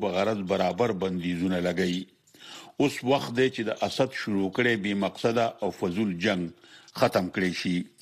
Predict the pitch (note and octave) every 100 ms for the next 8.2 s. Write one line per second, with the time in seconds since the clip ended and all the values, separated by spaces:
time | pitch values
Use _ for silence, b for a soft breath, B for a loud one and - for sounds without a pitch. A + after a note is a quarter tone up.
0 | B B B - G2+ - C3+ C3 A#2 A2
1 | B2+ B2 B2 G#2 F#2+ A2+ A2+ G#2+ G#2 A#2
2 | A#2 A2 G2+ G2+ G2 F#2+ A2+ G#2+ - -
3 | - G2 G2 F#2+ G2+ A2 G#2+ - B B
4 | B - - G#2+ G2 G2 F#2+ - - G#2
5 | G2 - G2+ F2 A2 G#2 A2 G2+ F2+ A2+
6 | A2+ F#2+ F#2 - B B B - F#2+ G#2
7 | B2+ A#2 G2 F#2+ F#2 - A#2+ A#2+ G2+ G2+
8 | G#2 A2